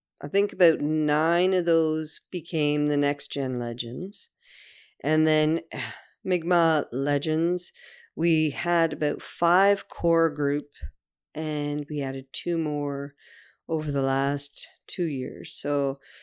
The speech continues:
there's five of the core, and then now seven.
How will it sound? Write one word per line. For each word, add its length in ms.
there's 220
five 420
of 160
the 80
core, 720
and 340
then 360
now 220
seven. 580